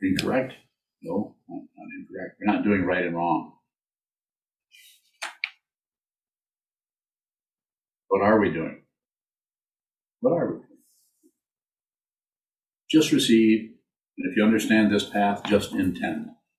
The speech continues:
Return to the vow. Return to that very simple structure. Be with all things. No more war forever, as Chief Joseph of the Nez Perce said. Over a century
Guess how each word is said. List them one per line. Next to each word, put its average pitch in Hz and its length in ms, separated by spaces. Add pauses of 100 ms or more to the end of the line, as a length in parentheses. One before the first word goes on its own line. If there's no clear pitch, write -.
(1000)
Return 107 300
to 95 60
the 90 100
vow. - 380 (2250)
Return 107 380
to 98 100
that 98 260 (120)
very 107 200
simple 98 460
structure. - 500
Be 107 140
with 95 100
all 82 320
things. - 220 (1000)
No 113 180
more 98 240
war 92 220
forever, 85 540
as 82 220
Chief - 320
Joseph - 380 (220)
of - 80
the - 100
Nez 82 220
Perce - 340
said. - 260 (1200)
Over 82 180
a 82 60
century - 400